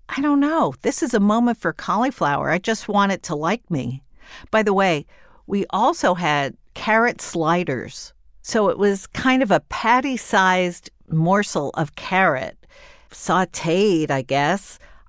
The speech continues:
on a roll that was probably made out of the tears of men and quinoa. And the carrot was drizzled with a perfect little, mm, soupçon of honey mustard.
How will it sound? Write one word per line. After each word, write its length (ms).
on 260
a 420
roll 500
that 180
was 140
probably 600
made 320
out 240
of 340
the 100
tears 440
of 140
men 540
and 380
quinoa. 720
And 260
the 60
carrot 680
was 460
drizzled 800
with 220
a 60
perfect 560
little, 500
mm, 400
soupçon 720
of 160
honey 300
mustard. 680